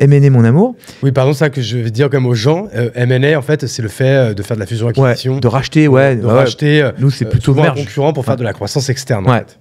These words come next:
Speaker 1: ouais,
Speaker 2: Et
Speaker 1: ouais.
Speaker 2: aller plus vite.
Speaker 1: Et donc, on a fait seize opérations depuis la création de Superprof.
Speaker 2: Combien ?
Speaker 1: Seize.
Speaker 2: Pas mal.
Speaker 1: Ouais. Euh,
Speaker 2: Mais
Speaker 1: donc
Speaker 2: celle-ci, elle s'est pas passée comme prévu, du coup. Celle
Speaker 1: Alors,
Speaker 2: d'Espagne.
Speaker 1: non, elle s'est jamais fait.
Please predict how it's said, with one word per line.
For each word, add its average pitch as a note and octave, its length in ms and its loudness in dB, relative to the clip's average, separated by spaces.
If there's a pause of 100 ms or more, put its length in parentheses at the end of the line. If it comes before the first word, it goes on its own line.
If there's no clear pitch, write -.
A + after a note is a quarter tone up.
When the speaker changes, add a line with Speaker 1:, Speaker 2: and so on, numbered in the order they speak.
Speaker 1:
ouais, A2 60 0
Speaker 2:
Et - 140 -6
Speaker 1:
ouais. B2 60 -2
Speaker 2:
aller C#3 100 0
plus C#3 140 -6
vite. - 320 -10 (460)
Speaker 1:
Et A2+ 80 0
donc, D#3+ 180 2
on B2 100 4
a B2+ 80 4
fait F3 340 2
seize G#3 200 0
opérations D#3 420 -2 (240)
depuis A2 200 -4
la G#2 80 0
création A2 320 -4
de G2+ 220 0
Superprof. - 540 -6 (640)
Speaker 2:
Combien ? D#3 300 0 (200)
Speaker 1:
Seize. F2 400 -2 (560)
Speaker 2:
Pas A#2 120 -2
mal. G#2 260 -6 (440)
Speaker 1:
Ouais. A2 200 2 (1040)
Euh, G#2 800 2
Speaker 2:
Mais F#2+ 100 2
Speaker 1:
donc A#2 120 2
Speaker 2:
celle-ci, - 180 -4
elle E3 60 0
s'est - 120 -8
pas C#3 120 -2
passée C3 220 -4
comme B2+ 160 -2
prévu, A#2 440 -4
du G2 100 -12
coup. - 180 -16 (360)
Celle - 140 -4
Speaker 1:
Alors, C#3+ 220 2
Speaker 2:
d'Espagne. G2 240 -12 (100)
Speaker 1:
non, C#3 140 2
elle D3+ 80 0
s'est C3+ 100 0
jamais C3+ 200 2
fait. A2+ 180 -4